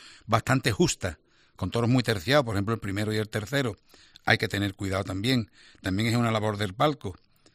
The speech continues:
Y lo mismo advierto en, en el tema de las orejas. El palco tiene que modular. Esta mañana leía yo en algún sitio que en el año ochenta y ocho en Sevilla se cortaron en la feria once orejas.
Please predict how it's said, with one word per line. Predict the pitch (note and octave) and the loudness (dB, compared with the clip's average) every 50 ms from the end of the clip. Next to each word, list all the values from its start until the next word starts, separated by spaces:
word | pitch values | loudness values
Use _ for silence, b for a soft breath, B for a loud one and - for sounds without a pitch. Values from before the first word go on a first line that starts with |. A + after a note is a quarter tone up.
| b b b b b b b b b _ _ _ _ _ _ | b b b b b b b b b _ _ _ _ _ _
Y | - G#2 | -6 -4
lo | F#2 F2 | -4 -2
mismo | F2 G2 G#2 G#2 A2 A2+ A#2+ A#2+ A#2+ A#2+ A#2 A2+ A2+ A2+ A2+ A2+ A2 A2 A2+ A#2 A#2 | -2 -2 0 2 2 2 2 2 2 2 2 2 2 2 0 0 -2 -2 -4 -6 -8
advierto | A2+ A2+ A2 G2+ G#2 A2+ A#2 A#2 - - B2+ C3 C3 C#3 D3+ C3+ | -8 -8 -8 -6 -2 -2 -2 -2 -2 -4 -4 -4 -2 -4 -6 -6
en, | B2 G#2+ - - | -8 -8 -8 -8
en | A#2 G2+ G2+ G#2 | -6 -4 -4 -4
el | G2+ | -4
tema | - - G#2+ A2+ | -4 -4 -2 -2
de | A#2 A#2 | 0 2
las | A#2 A2 G#2+ | 2 2 2
orejas. | G#2+ A2 C3 C3+ A#2+ A2 F#2 - b b b b b b b b b b b b b | 2 0 0 0 -2 -4 -8 -10 b b b b b b b b b b b b b
El | - G#2+ - | -6 -6 -6
palco | - - G#2+ G2 - A#2+ | 0 0 -2 0 0 -2
tiene | G#2 A#2+ A#2 B2 | 0 2 2 2
que | A#2 B2+ | 2 2
modular. | A#2+ A#2 A2 G#2+ A2 A2+ B2+ C3 A#2 G#2+ G2+ G2+ G2 G2 F#2+ - - | 2 2 2 0 2 2 2 2 2 -2 -10 -12 -12 -12 -12 -12 -14
Esta | - - - A2+ | -16 -10 -8 -4
mañana | A2 A2 A2+ A#2 A#2+ B2 | -2 0 0 0 0 0
leía | A#2 A#2 A#2 A2+ A2+ | 0 0 0 0 0
yo | A2 A2 A#2 A#2+ B2+ C3+ - b b b b b b b b b b b - | 0 2 0 0 -2 -4 -10 b b b b b b b b b b b -12
en | - A#2 G#2+ G#2+ | -4 -2 0 0
algún | A#2+ A#2 A#2+ A#2+ C3+ C3+ B2 | 0 0 0 0 2 2 2
sitio | - - C#3+ C#3+ - E3+ E3 | 4 2 2 2 2 0 0
que | - - | 2 2
en | C#3+ B2+ | 2 4
el | B2 | 4
año | B2 C3 C#3 C#3 | 4 6 6 4
ochenta | C#3 - - C#3+ C3 C3+ B2+ - C3 | 4 4 2 2 2 2 4 2 4
y | C3+ C#3 | 6 6
ocho | C#3 C#3 - - C#3 | 4 4 4 2 2
en | C#3 | 2
Sevilla | B2+ - C3+ C3 C#3 C#3 C#3 C#3 D#3 D#3+ E3 D3+ b b b b b b b b b | 2 2 2 2 2 0 2 2 2 2 2 0 b b b b b b b b b
se | - - B2+ A#2+ | -4 -2 -2 0
cortaron | - A#2+ G#2+ G#2 B2+ B2+ C3 C#3+ D3 D3 - - | 0 -2 0 2 2 4 4 4 2 2 0 -2
en | C#3+ C3 B2 A#2+ A#2 | -4 -2 0 2 0
la | A2 G2+ | 0 0
feria | - - C#3 C#3 C3+ C#3+ D3 D#3 D#3+ E3+ F3 E3 - b b b b b b b b b b b _ | 2 2 2 2 4 2 2 2 2 2 0 -4 -12 b b b b b b b b b b b _
once | - C3+ D3 D#3 C3+ - - E3 D#3 | 4 4 6 4 2 0 0 2 4
orejas. | C3+ C#3 D#3+ F3 - - G2+ F2 E2 - - - | 4 4 4 2 2 -2 -6 -6 -6 -10 -14 -16